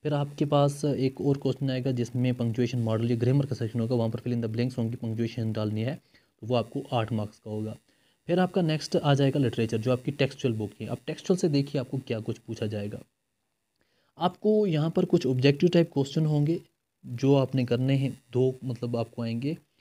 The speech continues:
यहाँ पर आपने करने हैं। फिर मतलब दो आपने अटेम्प्ट करने, तो आपको एक मार्क्स का एक होगा, हो जाएगा। फिर आपको चार्ट क्वेश्चन होंगे सिक्स, चार पूछे जाएंगे हॉर्नबिल से और, अ, चार स्नैपशॉट, मतलब स्नैपशॉट से,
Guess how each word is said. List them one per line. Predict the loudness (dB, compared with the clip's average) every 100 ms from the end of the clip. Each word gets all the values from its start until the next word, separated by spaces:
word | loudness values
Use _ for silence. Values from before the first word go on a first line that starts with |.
| _ _ -8
यहाँ | -6 -4
पर | -4 -6 -6 -8
आपने | -8 -4 -6
करने | -4 -4 -4 -4
हैं। | -6 -10 -12 _ _
फिर | -4 -2
मतलब | 0 2 4
दो | 6 6
आपने | 6 0
अटेम्प्ट | 0 -2
करने, | -2 -2
तो | -2
आपको | -2 -2
एक | -2 0
मार्क्स | -4 -4
का |
एक | -4
होगा, | -2 0
हो | 0
जाएगा। | 0 -4 -6 -16 _ _ -2
फिर | 2
आपको | 2 2 0
चार्ट | -2 -2 0 2 0 -2
क्वेश्चन | -4 -2 0 0
होंगे | 0 -2
सिक्स, | -2 -6 -6 -16 _ _ _ _ _ _ _
चार | 2 2 2
पूछे | 0 2
जाएंगे | 0 0 -2
हॉर्नबिल | 0 2 4 2 0
से | -2 -6 -6 _ _ _
और, | -8 -8
अ, | -12 -20 _ -14 -6 -4
चार | -4 -2 -2
स्नैपशॉट, | -2 -6 -6 -6 -8 -6
मतलब | -6 -6
स्नैपशॉट | -2 -2 -2 -6
से, | -8 -12